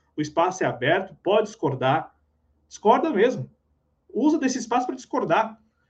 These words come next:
Já que você não concorda, usa do espaço pra discordar mesmo, pra expor suas discordâncias. E eu vou repassar todos os comentários como sempre fiz. Então, em nome da T V Jovens Cronistas, a gente repudia, Noé, este comentário e também um outro comentário que foi feito no chat,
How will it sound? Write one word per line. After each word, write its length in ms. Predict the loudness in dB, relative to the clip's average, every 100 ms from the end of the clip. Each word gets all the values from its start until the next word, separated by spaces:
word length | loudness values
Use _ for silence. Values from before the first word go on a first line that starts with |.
| _
Já 160 | -4 -2
que 120 | 0
você 260 | -2 0
não 140 | -4 -2
concorda, 640 | -4 -2 0 -2 -2 -2
usa 280 | 2 2 0
do 60 |
espaço 300 | -6 -4 -2
pra 80 | -2
discordar 440 | -2 -2 0 0 0
mesmo, 240 | -2 0
pra 100 | -4
expor 360 | -4 0 0 2
suas 200 | -2 -4
discordâncias. 800 | -6 -2 -2 0 -4 -6 -14 -16 -20 -20 -20 -20 -6
E 320 | -2 -2 -4 -12 -8
eu 140 | -2 2
vou 120 | 4
repassar 440 | 4 2 0 0
todos 200 | -2 -6
os 40 | -4
comentários 440 | -4 0 -2 -2
como 160 | -6 -4
sempre 300 | -6 -4 -6
fiz. 220 | -4 -4
Então, 320 | 0 -2 -2 _ _ _ -4
em 60 |
nome 360 | -2 -2 -6 -12 _
da 140 | -2 4
T 140 | 6
V 100 | 6
Jovens 300 | 6 4 2
Cronistas, 280 | 0 0 2
a 40 |
gente 140 | 0 0
repudia, 540 | -4 -2 -4 4 4
Noé, 380 | 4 4 2 4
este 240 | 6 6 4
comentário 640 | 0 0 4 4 4 2
e 40 |
também 260 | 0 2 4
um 80 | 4
outro 180 | 2 0
comentário 320 | -6 -4 -4
que 80 | -4
foi 80 |
feito 360 | -2 -4 -4 -10 _ _ _ _ _ _ _ 0
no 200 | 2 2
chat, 580 | 4 4 4 0 -10